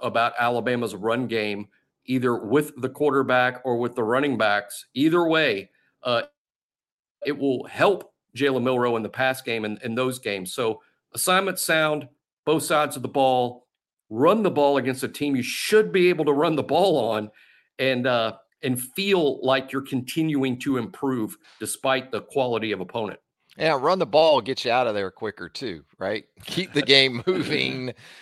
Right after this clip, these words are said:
Speaker 2: Uh,
Speaker 1: Right.
Speaker 2: you wanna be dominant, no doubt about it. Uh, but for sure, with the physical deficit in play here, that is something that Alabama should be able to continue to do. And look,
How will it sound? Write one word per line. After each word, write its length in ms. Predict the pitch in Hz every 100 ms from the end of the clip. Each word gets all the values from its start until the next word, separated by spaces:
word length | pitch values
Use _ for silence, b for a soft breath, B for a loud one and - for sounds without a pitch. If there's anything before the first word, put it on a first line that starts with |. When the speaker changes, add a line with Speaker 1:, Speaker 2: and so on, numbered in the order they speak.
| B
Speaker 2:
Uh, 360 | - 110 107 107
Speaker 1:
Right. 100 | 117
Speaker 2:
you 120 | 214
wanna 180 | 247 214
be 120 | 175
dominant, 520 | 143 147 160 190 185 -
no 140 | 143
doubt 220 | 147 143
about 360 | 127 123 165 147
it. 180 | 135 127 _ -
Uh, 440 | 110 113 110 110
but 260 | 104 113 -
for 160 | 127
sure, 440 | - 160 117 80 73 -
with 180 | 120
the 80 | 123
physical 800 | 107 151 160 147 - 135 127 113 _ b b b 101
deficit 640 | 127 135 147 123 127 110 -
in 180 | 120 110
play 380 | - 139 131 107
here, 420 | 101 101 98 95 _ _ _ _
that 240 | 117 131
is 160 | 123 113
something 480 | - 123 - 117 107
that 120 | 104
Alabama 640 | 110 110 104 110 110 101
should 260 | 95 135 113
be 120 | 107
able 160 | 104 104
to 60 | 98
continue 520 | 104 92 127 113 104
to 100 | 95
do. 380 | 87 113 104 98
And 140 | 120
look, 240 | 190 220